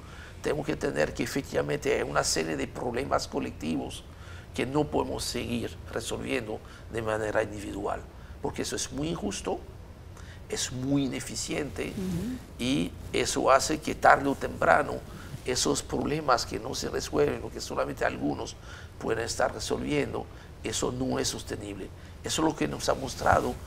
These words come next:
Speaker 1: la experiencia de otros países que andaban mucho mejor
Speaker 2: Ujú.
Speaker 1: que la República Dominicana. Entonces, tenemos esta oportunidad ahí. Cada quien tiene que cumplir con su responsabilidad. El que genera ingreso, que pague lo que tenga que pagar.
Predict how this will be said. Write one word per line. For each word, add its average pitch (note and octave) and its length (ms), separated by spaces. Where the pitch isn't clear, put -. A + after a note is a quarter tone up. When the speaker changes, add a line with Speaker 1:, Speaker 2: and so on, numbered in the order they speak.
Speaker 1:
la G#2 100
experiencia B2 720
de A#2 100
otros B2 260
países - 600
que A#2+ 140
andaban B2 560
mucho G#3 260
mejor C3 360
Speaker 2:
Ujú. F3 440
Speaker 1:
que B2 100
la A#2+ 120
República A#2 540
Dominicana. A2+ 680
Entonces, - 300
tenemos F#3+ 600
esta D3+ 260
oportunidad C#3 640
ahí. D3 200
Cada G#3 300
quien G3+ 180
tiene F#3 180
que E3+ 140
cumplir C#3+ 560
con C3 120
su B2 200
responsabilidad. A2 840
El D3 160
que - 120
genera D3 400
ingreso, D#3 520
que C3 100
pague C#3 340
lo C3 140
que - 100
tenga - 320
que B1+ 120
pagar. A#1 500